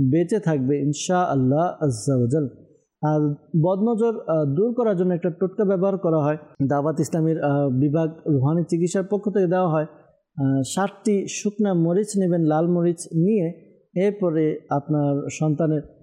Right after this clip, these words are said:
ডান দিক থেকে ঘোরানো শুরু করবেন, শরীরের চারিদিকে ডান দিকে এসে আবার শেষ করবেন, ডান দিক থেকে শুরু করে আবার ডান দিকে এসে শেষ করবেন। এভাবে একবার হলো, এভাবে সাতবার ঘোরাবেন আর দুরুদে পাক পাঠ করবেন। এরপর তাওয়ার মধ্যে আপনি এই,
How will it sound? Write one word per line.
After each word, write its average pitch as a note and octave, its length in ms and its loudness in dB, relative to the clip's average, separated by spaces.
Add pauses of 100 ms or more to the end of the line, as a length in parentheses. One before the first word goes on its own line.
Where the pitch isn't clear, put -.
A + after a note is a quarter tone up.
(280)
ডান F3+ 260 2
দিক F#3 200 0
থেকে D#3+ 400 -2 (200)
ঘোরানো F3 320 2
শুরু F#3 220 0
করবেন, D#3+ 360 0 (140)
শরীরের F3 260 2
চারিদিকে E3+ 800 -2 (300)
ডান E3 180 2
দিকে E3+ 180 0
এসে D#3+ 180 0
আবার F#3+ 220 2
শেষ G3 260 -2
করবেন, C#3 380 2
ডান E3+ 200 2
দিক F3+ 160 0
থেকে A#3+ 180 0
শুরু A3 240 0
করে A3 140 0
আবার F#3+ 180 0
ডান E3 160 0
দিকে D#3+ 160 0
এসে B3 220 -2 (640)
শেষ - 260 -2
করবেন। D#3 260 0
এভাবে F3 400 0
একবার F3 280 0
হলো, D#3 160 2
এভাবে E3 240 2
সাতবার F3+ 480 0
ঘোরাবেন E3+ 420 0
আর F3 100 0
দুরুদে D3+ 380 2
পাক G3+ 260 -2 (140)
পাঠ D3+ 160 -4 (100)
করবেন। C3 300 0 (480)
এরপর A#3 380 0 (220)
তাওয়ার G#3 340 0
মধ্যে F3+ 260 2
আপনি D#3+ 300 0
এই, D3 640 0